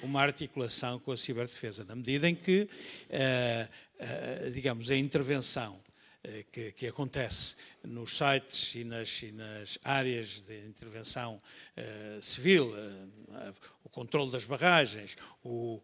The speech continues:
o, a, a pa-, a parte do dispositivo, eh, energético,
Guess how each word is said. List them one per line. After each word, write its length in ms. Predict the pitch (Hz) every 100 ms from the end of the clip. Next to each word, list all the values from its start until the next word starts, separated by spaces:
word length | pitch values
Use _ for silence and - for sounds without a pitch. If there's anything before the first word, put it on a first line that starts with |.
| - -
o, 560 | 127 117 113 113 107
a, 480 | 117 110 117 117 127
a 60 | 127
pa-, 340 | - 135 135
a 60 | 135
parte 420 | - 151 - -
do 200 | 117 139
dispositivo, 880 | - - 131 131 127 156 139 113 113 - - -
eh, 220 | 123 123
energético, 960 | 127 131 160 185 180 - 127 - 101